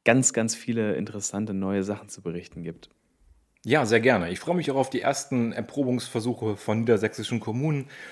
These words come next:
Speaker 2: ähm, vielleicht ja auch in Nordheim, wo man vielleicht mit Chatbots loslegt. Und dann wäre das auf jeden Fall eine gute Gelegenheit, die hier nochmal vorzustellen, finde ich auch.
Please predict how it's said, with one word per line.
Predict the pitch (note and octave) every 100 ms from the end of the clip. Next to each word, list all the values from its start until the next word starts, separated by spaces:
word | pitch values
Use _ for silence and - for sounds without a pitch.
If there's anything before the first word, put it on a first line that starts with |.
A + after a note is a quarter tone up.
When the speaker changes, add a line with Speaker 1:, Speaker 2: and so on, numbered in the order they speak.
| - - _ -
Speaker 2:
ähm, | G2+ G2+ G2+
vielleicht | - B2+ B2
ja | G2+
auch | G#2
in | G2
Nordheim, | A#2+ - C3 B2+ B2+ -
wo | G2
man | G#2 G2+
vielleicht | - G#2
mit | G#2+ -
Chatbots | A#2+ G#2+ G#2 A2+
loslegt. | B2 C#3 D3+ -
Und | G#2+
dann | G2+ G2 G2 _ - - _ -
wäre | A2
das | A#2 A#2
auf | F#2+
jeden | C3+ D#3+
Fall | A#2+
eine | A2
gute | C3+ C#3
Gelegenheit, | A#2 G2+ A#2 B2 C3+
die | A2+
hier | G#2+ G#2+
nochmal | G#2+ C#3+
vorzustellen, | - F3 - - E2 -
finde | B2+ D#3+
ich | D#3+
auch. | - -